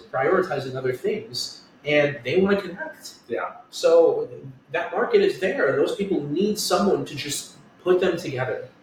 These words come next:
Speaker 2: Mm-hmm.
Speaker 1: And I have that skill set. I run a lot of webinars. And
Speaker 2: Yeah.
Speaker 1: it's, turns out webinars
Speaker 2: <laughs>
Speaker 1: and in-person events are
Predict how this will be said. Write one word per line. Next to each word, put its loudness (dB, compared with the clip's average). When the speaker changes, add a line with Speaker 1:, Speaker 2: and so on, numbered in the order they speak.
Speaker 2:
Mm-hmm. -10
Speaker 1:
And 0
I 2
have 2
that 4
skill -2
set. -8
I -6
run -4
a -6
lot 2
of 4
webinars. 0
And -6
Speaker 2:
Yeah. 0
Speaker 1:
it's, -6
turns -4
out 0
webinars 2
Speaker 2:
<laughs> -4
Speaker 1:
and -2
in-person -2
events -6
are -4